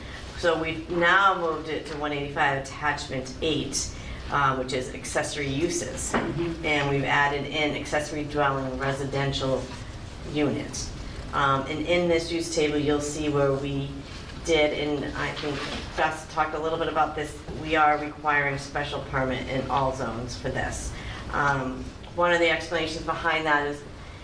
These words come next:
Speaker 1: you know, you may have a single family and you may be allowed a two family, um, under the multifamily one.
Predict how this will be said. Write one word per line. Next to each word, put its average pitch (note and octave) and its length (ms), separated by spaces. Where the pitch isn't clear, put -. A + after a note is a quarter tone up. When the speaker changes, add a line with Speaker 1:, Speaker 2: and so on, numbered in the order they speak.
Speaker 1:
you F3+ 60
know, E3 80
you E3 140
may F#3 120
have G3+ 120
a F#3 40
single G3 380
family E3 480
and D#3+ 120
you F3 60
may G3 140
be F#3 100
allowed D#3 340
a - 120
two - 160
family, C3+ 520
um, D3 340
under D3+ 220
the D3+ 60
multifamily D3 680
one. A#2+ 220